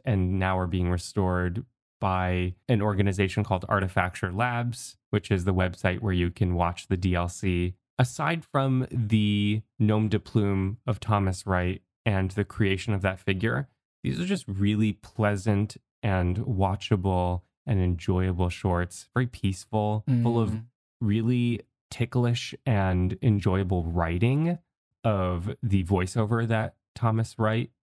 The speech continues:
Speaker 1: says in the short. And the D L C in particular features my favorite edit of the year, which is a cut from something like twenty-eight seconds of A Cloud in the Sky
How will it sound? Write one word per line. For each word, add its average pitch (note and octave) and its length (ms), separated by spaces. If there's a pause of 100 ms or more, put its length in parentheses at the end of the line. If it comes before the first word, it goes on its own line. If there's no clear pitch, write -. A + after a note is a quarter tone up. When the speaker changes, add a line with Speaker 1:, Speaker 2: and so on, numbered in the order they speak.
(120)
Speaker 1:
says A2 460
in G#2+ 240
the G2+ 100
short. A2+ 400 (100)
And A2+ 200
the A2 80
D B2 240
L C3+ 120
C A#2 260
in G#2+ 120
particular G2+ 500
features F#2+ 680 (140)
my F#2 520 (160)
favorite G2+ 500 (220)
edit G#2 260
of G2 160
the G2 100
year, F2+ 340
which F#2+ 200
is G2+ 80
a F#2+ 40
cut - 340 (180)
from F2+ 480 (360)
something G2+ 340
like F#2 160
twenty-eight G2+ 460
seconds F#2+ 540 (100)
of F2+ 440
A A2+ 80
Cloud F#2+ 320
in F#2 120
the F2+ 60
Sky F2 600